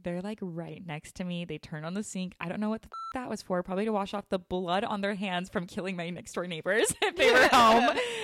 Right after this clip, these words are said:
Speaker 1: And I'm like, "Who is this?" And so I'm, like, recording it, and my bedroom door was shut. You could see two feet at the bottom of my door, like, the inch that's, like, underneath your door, you know,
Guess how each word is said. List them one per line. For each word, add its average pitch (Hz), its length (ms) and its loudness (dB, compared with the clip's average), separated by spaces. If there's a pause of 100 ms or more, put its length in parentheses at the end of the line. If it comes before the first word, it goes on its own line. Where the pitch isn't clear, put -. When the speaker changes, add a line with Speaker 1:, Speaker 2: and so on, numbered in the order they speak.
Speaker 1:
And 349 200 4
I'm 262 120 2
like, 254 180 0
"Who 311 320 2
is 320 280 0 (100)
this?" 285 320 2 (440)
And 302 180 -6
so 294 280 0 (200)
I'm, 269 120 -6
like, 294 200 -6
recording 277 640 -6
it, 247 260 -4
and 214 200 -4
my 214 200 -2
bedroom 247 380 -4
door 214 200 -4
was 190 140 -8
shut. 202 500 -6 (520)
You 202 240 -6
could 220 240 -8
see 185 760 -8 (460)
two 220 360 -6
feet - 720 -10 (300)
at - 140 -14
the 175 80 -6
bottom 180 480 -2
of 185 160 -4
my 170 220 -6
door, 165 540 -4
like, 180 220 -6
the 170 400 -10
inch - 360 -10
that's, - 260 -12
like, 165 320 -14
underneath 165 400 -8
your 170 120 -8
door, 165 200 -8
you 180 160 -6
know, 214 240 -4